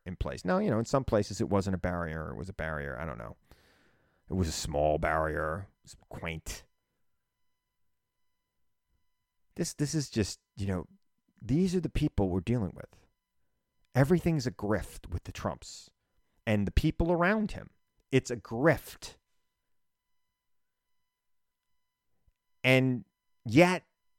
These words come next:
people see this and they don't care. So, you know, I'm,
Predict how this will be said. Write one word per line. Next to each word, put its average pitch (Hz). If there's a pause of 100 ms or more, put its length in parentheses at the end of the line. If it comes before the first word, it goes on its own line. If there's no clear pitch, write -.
(160)
people 135
see 175
this - (920)
and 107
they 98
don't 117
care. 135 (1120)
So, 147
you 151
know, 139
I'm, 143